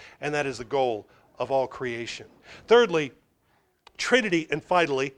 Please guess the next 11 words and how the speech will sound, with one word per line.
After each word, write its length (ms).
<laughs> 160
Trinity 460
shows 400
us 320
personal 600
sacrifice 1000
for 100
the 80
life 320
of 120
another 480